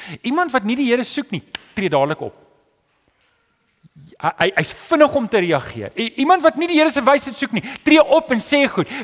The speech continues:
Wie van julle het al agtergekom, jou eerste reaksie is gewoonlik nie die Here se nie? Wie het al agtergekom? Jou eerste reaksie kom nie van die Here af nie, dit kom uit die vlees uit. Maar wanneer jy gaan stil raak en sê,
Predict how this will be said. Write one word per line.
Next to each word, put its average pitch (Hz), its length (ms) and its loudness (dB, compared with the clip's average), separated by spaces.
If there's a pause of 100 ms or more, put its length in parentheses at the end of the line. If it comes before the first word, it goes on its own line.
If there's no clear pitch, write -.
Wie 269 80 -6
van 440 160 -2
julle 415 140 -2
het 349 80 4
al 320 100 4
agtergekom, 262 400 -2
jou 196 160 0
eerste - 240 0
reaksie 302 480 -2 (100)
is - 140 -8
gewoonlik 190 340 -4
nie 170 140 -6
die 220 140 -6
Here 220 100 -4
se 214 160 -12
nie? 220 240 -10 (680)
Wie 185 120 -2
het 214 80 -4
al 262 80 2
agtergekom? 277 360 -4 (200)
Jou 220 80 4
eerste 311 320 4
reaksie 294 540 4
kom 240 180 2
nie 285 120 4
van 330 160 4
die 269 100 4
Here 302 180 8
af 262 160 4
nie, 277 80 0
dit - 80 -4
kom 294 140 2
uit 269 80 0
die 190 60 -10
vlees 302 340 4
uit. 107 180 -2 (320)
Maar 233 140 2
wanneer 285 240 4
jy - 80 4
gaan 262 120 -2
stil 349 300 4
raak 294 240 6
en 202 60 -8
sê, 247 180 -2